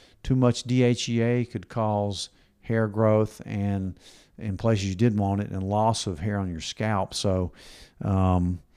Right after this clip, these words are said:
those are things that you need to be aware of as a female. So it's all that balance of all your four hormones.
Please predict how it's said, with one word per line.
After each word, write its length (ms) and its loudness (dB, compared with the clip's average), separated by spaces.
those 280 6
are 80 6
things 500 6
that 360 6
you 100 2
need 180 4
to 140 0
be 120 4
aware 340 6
of 100 0
as 140 -2
a 40 -4
female. 480 -2
So 180 -2
it's 120 -4
all 300 0
that 320 -4
balance 420 0
of 80 -10
all 220 -2
your 180 -6
four 240 0
hormones. 580 -2